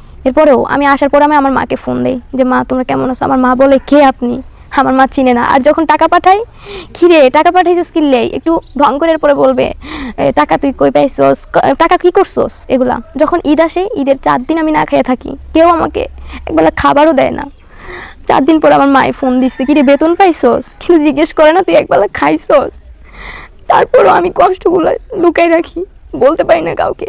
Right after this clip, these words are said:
এরপরে যখন মাকে টাকা পাঠায়, মা আমারে ফোন দিয়ে খোঁজ খবর নেয়, কিন্তু টাকা না পাঠালে খোঁজ খবর নেয় না। আমি যখন অসুস্থ ছিলাম ছয় দিন, কেউ আমাকে ওষুধও কিনে দেয় নাই। তারপর আমার এক, নিচের এক ভাই আমাকে ওষুধ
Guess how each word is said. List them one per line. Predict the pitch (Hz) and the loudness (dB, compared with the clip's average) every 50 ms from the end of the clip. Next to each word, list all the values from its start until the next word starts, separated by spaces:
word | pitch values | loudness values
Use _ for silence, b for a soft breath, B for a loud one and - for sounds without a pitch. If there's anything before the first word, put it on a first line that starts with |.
| - - - - - b b b b b b - | -14 -18 -20 -20 -20 b b b b b b -2
এরপরে | - 349 349 359 349 339 - - - - - B B B B B - | -2 0 0 0 0 0 -2 -4 -6 -12 -20 B B B B B -2
যখন | 311 339 349 349 370 | 0 2 2 2 0
মাকে | 294 - - 339 | 0 -2 -2 -2
টাকা | - - 320 349 - | -2 -2 -2 -2 0
পাঠায়, | - - - - - 349 330 | 0 0 -2 0 0 -2 0
মা | 302 302 | 2 2
আমারে | 294 - - 240 247 311 | 2 2 0 0 -2 -2
ফোন | - - - - 370 | -2 -2 -6 -6 -4
দিয়ে | 381 - | -4 -6
খোঁজ | - - 370 381 - | -4 -2 -4 -4 -4
খবর | - - 370 311 285 294 | -2 -2 0 2 2 2
নেয়, | 294 - - - | 2 -2 -6 -8
কিন্তু | - - - - - - - | -10 -14 -12 -10 -8 -6 -2
টাকা | - - 311 339 370 | -2 0 0 0 0
না | 359 370 | 0 0
পাঠালে | 359 311 339 285 269 - - - | 0 0 2 2 2 0 0 -6
খোঁজ | - - 403 349 - | -6 -8 -6 -6 -4
খবর | - 381 311 302 | -4 -2 -2 -2
নেয় | 285 - - - | -2 -4 -6 -6
না। | - - - - - - - - B B B B B B B B B B B B B | -10 -12 -16 -20 -20 -20 -20 -20 B B B B B B B B B B B B B
আমি | - 359 359 339 | 0 0 2 2
যখন | 339 359 359 466 | 2 2 2 4
অসুস্থ | 370 320 349 330 381 370 - - | 4 4 4 4 2 0 0 -2
ছিলাম | - - - 392 403 349 349 | -4 -2 0 2 2 2 0
ছয় | 359 - 330 320 494 | 0 0 2 2 2
দিন, | - 302 - 370 392 - - - | 0 -2 -6 -8 -10 -10 -4 0
কেউ | 349 339 | 2 2
আমাকে | 320 311 320 320 - 339 | 4 2 2 0 0 2
ওষুধও | 330 370 359 415 330 277 311 | 2 2 2 0 -2 -2 -4
কিনে | - - 320 320 294 | -4 -2 -2 0 2
দেয় | 262 294 - | 2 0 0
নাই। | - - 415 - - - - - - _ - - | -2 -4 -8 -10 -14 -20 -20 -20 -20 _ -10 -6
তারপর | - - 427 392 392 349 311 | -2 -2 -2 0 0 2 2
আমার | 294 277 285 294 - - - - _ B B B B B B - | 2 2 2 0 -2 -2 -4 -6 _ B B B B B B -6
এক, | - - - | -6 -6 -4
নিচের | 285 359 381 - 320 | -2 -2 -2 0 2
এক | 285 294 294 | 2 2 2
ভাই | 294 294 294 294 | 2 2 2 2
আমাকে | 277 277 294 294 302 | 2 2 2 2 2
ওষুধ | 302 311 - 320 | 2 2 0 -2